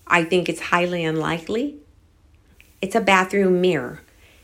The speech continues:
And as far as I know, they had been living in there for quite a while. So I don't think so. But I, I get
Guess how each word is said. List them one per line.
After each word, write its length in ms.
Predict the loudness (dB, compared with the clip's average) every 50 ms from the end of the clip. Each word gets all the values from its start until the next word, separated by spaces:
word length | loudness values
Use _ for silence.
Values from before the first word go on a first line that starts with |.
| _ _ -20 _ -4
And 520 | -2 0 2 2 2 2 2 2 0 0 -2
as 280 | 0 0 0 -2 -2
far 360 | -4 -2 2 4 4 4 4
as 100 | 2 2
I 240 | 2 2 2 2 2
know, 640 | 2 2 2 2 2 2 2 2 0 -2 -2 -6 -14 -20 _ _ _ _ _ _ _ _ _ _ -2
they 240 | 2 2 4 4 4
had 300 | 4 4 2 2 2 2
been 260 | 2 2 2 2 2
living 260 | 0 2 2 2 2 0
in 200 | 0 0 0 0
there 120 | -2 -2
for 140 | -2 -6 -10
quite 280 | -6 -4 -2 -2 -2
a 60 | -4 -4
while. 380 | -6 -6 -6 -6 -10 -12 -16 -20 _ _ _ _ _ _ _ _ -20 _ _ _ _ _ _ _ _ _ _ _ _ _ _ _ _ _ _ _ _ _ _ _ _ _ _ _ _ -16
So 460 | -8 -4 0 0 0 0 -2 -4 -12 -16 -20 -20 _ _ 2
I 520 | 4 4 6 4 4 4 4 2 0 0 0
don't 240 | 0 0 0 -2
think 180 | -6 -8 -8 -8
so. 200 | -12 -14 -12 -8
But 220 | -4 -4 -4 -4 -4 -2
I, 320 | 0 0 0 0 -2 -4 0
I 140 | 2 2 2
get 480 | 4 2 2 2 2 0 -4 -10 -20